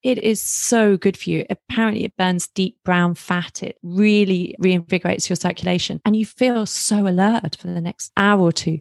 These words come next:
You need to drink lots of water and then you crash and want to go to bed.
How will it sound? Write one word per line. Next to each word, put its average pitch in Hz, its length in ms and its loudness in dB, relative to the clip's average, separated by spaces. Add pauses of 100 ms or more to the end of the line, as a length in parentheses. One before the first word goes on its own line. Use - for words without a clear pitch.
(160)
You 185 80 -2
need 175 80 2
to - 80 -8
drink - 180 0
lots - 240 -2
of 165 80 -12
water 165 560 -4
and 165 140 -2
then 160 240 -2 (120)
you 156 120 -2
crash - 400 -6
and 151 60 -6
want 151 100 -4
to - 80 -18
go - 100 -14
to - 80 -18
bed. - 240 -8